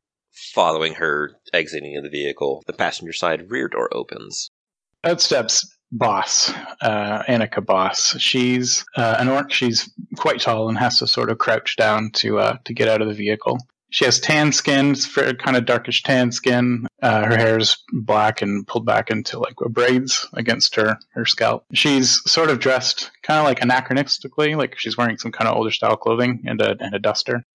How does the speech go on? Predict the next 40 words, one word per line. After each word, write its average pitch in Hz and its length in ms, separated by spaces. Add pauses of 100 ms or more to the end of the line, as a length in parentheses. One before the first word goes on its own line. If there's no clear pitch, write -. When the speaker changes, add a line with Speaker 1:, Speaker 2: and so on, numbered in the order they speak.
(140)
Speaker 2:
And 135 120
she 185 120
looks 185 440 (420)
pretty 139 500
concerned, 135 680
like 120 160
she's - 420 (200)
staring 151 560
towards 127 560
the, 123 280
the 123 120
building, 123 600 (120)
uh, 117 240
that 117 160
they're 120 100
parked 127 300
out, 117 160 (200)
uh, 117 300
near, 120 400 (240)
sort - 300
of 113 80
sw-, - 180
squinting 113 540
at 107 160
it. 107 180
Doesn't 143 300
take 127 240
long, 117 640
uh, 110 260
to, 110 240
like, 107 200 (440)
make 127 160
her 131 60
way 113 100
to 110 40
the 110 80
back 110 300
of 104 60
the 107 80
vehicle, 107 440